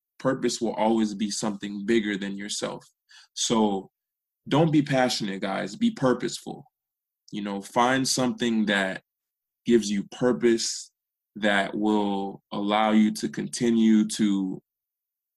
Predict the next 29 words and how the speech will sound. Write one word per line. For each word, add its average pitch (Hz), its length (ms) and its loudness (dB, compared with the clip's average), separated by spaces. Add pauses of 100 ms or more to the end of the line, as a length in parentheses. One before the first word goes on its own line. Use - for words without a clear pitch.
(520)
pursue 135 760 6
something 110 500 0
that 101 180 2
is 98 160 -4
bigger 110 360 6
than 101 180 -2
yourself 95 640 -2
and 101 180 -8
greater 107 280 2
than 95 180 -6
yourself. 101 480 -4
'Cause 110 160 -4
when 113 160 0
you 127 140 4
do 131 200 6
that, 151 300 0 (340)
that's 120 280 -2
when 123 160 2
you 120 100 2
get 117 160 4
into 110 220 0
the 104 100 0
dangerous 107 500 0
territory 104 720 0
of, 87 220 -8 (500)
of 95 300 -6
building 117 360 6
a 95 60 -2
legacy 101 760 -2